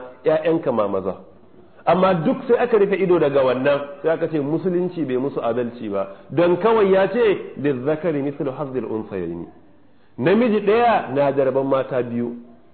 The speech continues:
Wannan sai a ce musulunci ai ya zalunce su.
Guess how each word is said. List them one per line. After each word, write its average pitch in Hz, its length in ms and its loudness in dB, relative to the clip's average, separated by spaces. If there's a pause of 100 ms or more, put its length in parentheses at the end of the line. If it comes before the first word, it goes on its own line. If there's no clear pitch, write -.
(560)
Wannan 143 340 2
sai 147 80 0
a 143 80 2
ce 147 140 -6
musulunci 143 560 -6
ai 120 140 -2
ya 120 140 2
zalunce 104 540 -4
su. 101 120 -10